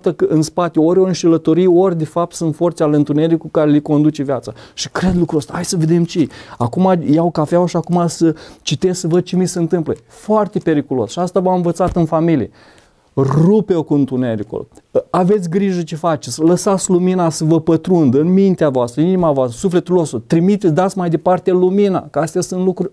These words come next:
adevărate. Nu vă jucați cu ele. Noi credem că suntem doar așa, așa. E foarte important. Foarte important lucrul ăsta. Deci,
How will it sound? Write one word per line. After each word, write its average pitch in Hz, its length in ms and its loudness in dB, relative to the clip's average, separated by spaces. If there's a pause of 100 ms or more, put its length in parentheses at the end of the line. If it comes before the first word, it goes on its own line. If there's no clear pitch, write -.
(100)
adevărate. 185 920 -2 (260)
Nu 190 200 0
vă 180 180 2
jucați 120 380 -6
cu - 80 -16
ele. - 180 -16 (400)
Noi 190 160 2
credem 202 300 0
că 190 100 -6
suntem 175 420 -4
doar 165 160 0
așa, - 440 -6
așa. 131 380 -6 (720)
E - 60 -18
foarte 156 320 -4
important. 127 580 -2 (400)
Foarte 160 360 -4
important 139 420 -4
lucrul 120 200 -6
ăsta. - 300 -14
Deci, 139 260 -2